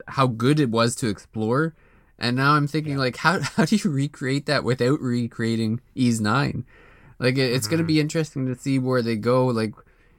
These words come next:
Speaker 1: if they go a more science-based route, maybe, like, they, they go to a city and there's, like, some kind of scientist that, that gives you, like,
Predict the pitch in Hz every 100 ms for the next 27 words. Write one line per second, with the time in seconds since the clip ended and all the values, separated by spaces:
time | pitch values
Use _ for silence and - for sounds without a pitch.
0 | _ 120 - 123 113 123 123 120 120 -
1 | 113 113 117 117 117 113 110 98 - -
2 | - - 110 143 165 202 208 - 214 202
3 | 180 208 233 208 120 - 113 110 107 78
4 | 110 104 120 123 117 110 139 135 151 131
5 | 113 110 107 104 - 123 117 131 113 104
6 | 101 120 127 151 180 - 170 - - _
7 | - - 127 117 135 143 143 139 120 110